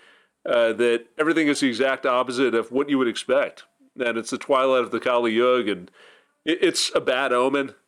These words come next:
and the, the world is going down, and it's headed towards its own destruction. It, that's what it feels like.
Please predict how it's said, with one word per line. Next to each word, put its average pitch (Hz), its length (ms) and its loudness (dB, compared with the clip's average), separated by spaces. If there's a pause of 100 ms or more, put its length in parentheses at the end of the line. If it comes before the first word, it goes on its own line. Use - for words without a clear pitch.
(140)
and 117 360 -2
the, 127 160 0
the 127 120 0
world 127 300 4
is 113 100 -2
going 117 220 0
down, 120 360 0
and 104 100 -4
it's 104 200 -4
headed 120 220 -2
towards 117 540 -2
its 151 200 -4
own 131 160 0
destruction. 117 520 0 (480)
It, 185 200 2
that's 214 180 0
what 220 140 2
it 123 60 -8
feels 190 300 2
like. - 280 -8